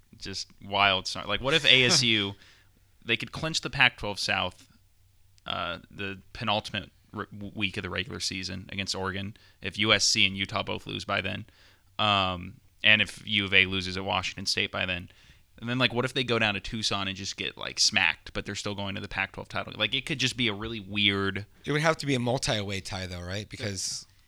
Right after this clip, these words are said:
Speaker 2: And what's funny is there could be a five-loss team potentially in the Rose Bowl this year.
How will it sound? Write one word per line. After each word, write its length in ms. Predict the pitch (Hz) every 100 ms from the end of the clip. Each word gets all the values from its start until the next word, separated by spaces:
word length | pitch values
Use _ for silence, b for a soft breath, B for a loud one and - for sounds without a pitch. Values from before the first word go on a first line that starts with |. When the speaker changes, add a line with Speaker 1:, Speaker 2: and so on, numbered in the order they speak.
| b b _
Speaker 2:
And 140 | 117 131
what's 180 | 127 -
funny 280 | 135 143 131
is 120 | -
there 140 | 117
could 200 | 113 127
be 220 | 135 127
a 100 | -
five-loss 760 | - - 117 120 123 117 113 120
team 320 | - 135 104 110
potentially 800 | 127 131 123 - 110 107 104 120
in 100 | 113
the 80 | 98
Rose 300 | 107 110 -
Bowl 180 | 101 -
this 220 | 67 -
year. 200 | -